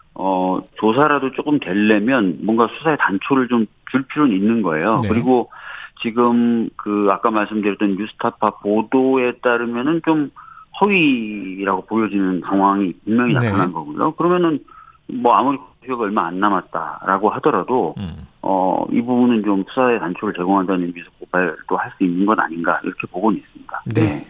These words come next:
Speaker 2: 자, 그런데 이제 대통령이 헌법상 형사소추 대상이 아니다 보니까
Speaker 1: 네네네.
Speaker 2: 실효성이 있겠는가? 이런 얘기도 나옵니다.
Speaker 1: 아, 과거에도 이제 몇 번 그런 논의가 있었는데요.
Speaker 2: 네.
Speaker 1: 어, 어, 대체적으로 정리됐던 분위기는 기소는 못하지만 수사는 가능하다.
Speaker 2: 아.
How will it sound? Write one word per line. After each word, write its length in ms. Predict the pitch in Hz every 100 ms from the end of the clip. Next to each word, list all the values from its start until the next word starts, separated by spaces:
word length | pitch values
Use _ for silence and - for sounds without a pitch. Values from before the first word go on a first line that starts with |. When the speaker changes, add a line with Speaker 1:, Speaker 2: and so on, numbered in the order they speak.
| -
Speaker 2:
자, 180 | - 117
그런데 260 | - 214 202
이제 160 | 180 151
대통령이 760 | 160 160 208 190 190 190 233
헌법상 680 | 233 254 262 - 170 156 101
형사소추 600 | 190 240 247 233 202 196
대상이 340 | 165 151 160
아니다 360 | 156 117 165 190
보니까 680 | 156 123 - 107 117 120 95 - -
Speaker 1:
네네네. 300 | 202 190 82
Speaker 2:
실효성이 540 | - 226 208 214 202
있겠는가? 480 | 147 165 160 185 240
이런 220 | 151 143
얘기도 240 | 139 131 135
나옵니다. 680 | 117 113 113 107 110 190 -
Speaker 1:
아, 460 | - - 117 120 120 -
과거에도 500 | - 113 127 143 143
이제 140 | 170 139
몇 240 | 110 -
번 120 | 139
그런 200 | 120 127
논의가 300 | 107 104 135
있었는데요. 540 | 127 - 92 85 87 151
Speaker 2:
네. 300 | 110 95 85 -
Speaker 1:
어, 100 | 98 95 -
어, 260 | 82 98 95
대체적으로 440 | - 101 120 131 139
정리됐던 600 | 104 110 123 120 131 117
분위기는 480 | 95 92 101 131 92 - _ _
기소는 460 | - 120 139 202 208
못하지만 420 | 113 120 117 131
수사는 400 | 135 160 156 180
가능하다. 680 | 175 - 101 95 80 80 90
Speaker 2:
아. 320 | 98 113 92